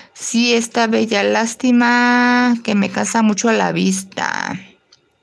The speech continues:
Oh, sí, Ju-, este, Edith. A ver, sí, pues tengo que luego yo ando acá en Brailer. Ya con todo el día trabajado, ya luego,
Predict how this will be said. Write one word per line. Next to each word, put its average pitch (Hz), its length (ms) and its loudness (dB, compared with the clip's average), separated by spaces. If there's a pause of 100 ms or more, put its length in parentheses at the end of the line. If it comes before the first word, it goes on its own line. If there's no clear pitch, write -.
(200)
Oh, 214 460 2
sí, 233 440 0
Ju-, 214 380 -2
este, 175 840 -2
Edith. 190 380 -4 (680)
A 175 120 -2
ver, 170 100 -4
sí, - 120 -6
pues - 160 -6
tengo 226 180 -2
que 226 80 0
luego 214 180 2
yo 220 100 -2
ando 220 120 -2
acá 214 160 -6
en 208 80 -4
Brailer. 208 340 -4 (1120)
Ya 233 440 -2 (240)
con 208 180 -4
todo 220 140 0
el 240 80 -2
día 240 180 -2
trabajado, 214 800 -2
ya 226 240 -4
luego, 214 340 -4